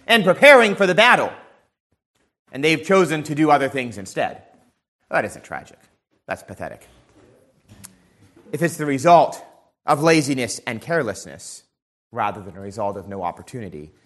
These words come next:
it is shameful. So if you have men in a, in a church in the jungle somewhere who don't even have the Bible in their own language, and they don't know the Word of God, and, and they, they become led off by a, a cult or a false teacher,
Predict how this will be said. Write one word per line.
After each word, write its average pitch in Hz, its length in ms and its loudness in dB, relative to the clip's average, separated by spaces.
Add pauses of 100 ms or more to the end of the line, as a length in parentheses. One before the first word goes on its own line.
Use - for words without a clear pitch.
(200)
it 113 120 -12
is 85 300 -16
shameful. - 540 -14 (1300)
So - 100 -8
if 139 100 -6
you 208 100 4
have 170 140 4
men 170 320 2
in 147 160 -6
a, 139 40 -2
in 143 220 -6
a 139 40 -6
church 202 380 2
in 151 80 -4
the 151 80 -4
jungle 196 380 2
somewhere 135 480 0 (180)
who 190 120 0
don't 247 220 6
even 208 220 2
have 196 280 4
the 175 80 2
Bible 214 440 8
in 190 100 4
their 196 140 4
own 196 180 4
language, 170 560 2 (180)
and 202 140 6
they 269 80 10
don't 277 160 8
know 294 220 10
the 277 80 4
Word 254 180 8
of 214 140 4
God, 226 260 8
and, 175 160 0 (180)
and 208 140 2
they, 240 340 4
they 254 140 8
become 226 420 4 (140)
led 262 240 10
off 240 540 8
by 208 140 8
a, 175 200 4
a 185 120 2
cult - 520 2
or 175 340 2
a 214 100 4
false 226 340 6
teacher, 196 520 0